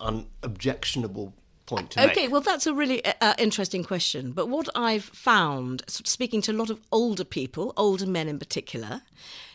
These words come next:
Speaker 2: is they say the release they feel without the sex drive, which you're absolutely right, absorbs and obsesses them, they actually feel better for it.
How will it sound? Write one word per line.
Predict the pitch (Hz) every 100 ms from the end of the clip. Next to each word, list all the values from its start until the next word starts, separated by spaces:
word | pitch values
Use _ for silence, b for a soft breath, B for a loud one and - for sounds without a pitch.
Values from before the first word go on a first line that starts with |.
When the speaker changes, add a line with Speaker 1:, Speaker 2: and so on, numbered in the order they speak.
| B
Speaker 2:
is | 254 240
they | 254
say | 247 - 262 254
the | - 202 254
release | 240 240 233 254 285 214 - - -
they | - 151
feel | - 151 123 - - _ _
without | 202 247 254 277 339 277 -
the | 214
sex | - 240 - -
drive, | - 147 127 127 240 - - _ _ -
which | 208 208
you're | 226
absolutely | 175 208 - 208 185
right, | 175 190
absorbs | - - - 226 208 175 175
and | 180
obsesses | 160 - 208 170 143
them, | 147 143 160 B B
they | 311 - -
actually | - - - 302
feel | - 269 240 247 b b _ _
better | 170 302 - - 202 123 - _
for | - 220 160
it. | 107 - -